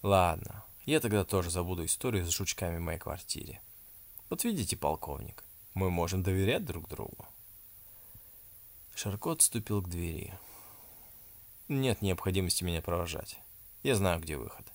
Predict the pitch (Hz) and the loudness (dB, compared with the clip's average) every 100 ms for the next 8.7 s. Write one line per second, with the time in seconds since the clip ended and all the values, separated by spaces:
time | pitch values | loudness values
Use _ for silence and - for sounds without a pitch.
0 | - - - - - - - - - 131 | -20 -20 -20 -20 -20 -20 -20 -12 0 2
1 | 147 143 117 - 98 95 85 87 - 82 | 4 6 4 4 4 4 0 -2 -4 -4
2 | 78 - - - - - - - 131 131 | -6 -8 -14 -20 -20 -20 -12 -4 -2 0
3 | 127 117 - 117 - - - 80 - - | 0 -2 2 4 4 4 2 0 -6 -12
4 | - - - - - - - - - 113 | -20 -20 -20 -20 -20 -20 -20 -20 -4 0
5 | 170 - 107 - 104 147 147 95 - 104 | 2 2 6 6 6 0 0 0 2 4
6 | 104 87 - 82 - - 57 - - - | 4 2 -2 -4 -4 -6 -8 -10 -12 -14
7 | - - - - - 202 185 - 120 - | -20 -20 -20 -12 -6 0 2 4 2 2
8 | 131 101 90 90 104 87 - | 0 2 2 4 4 2 -4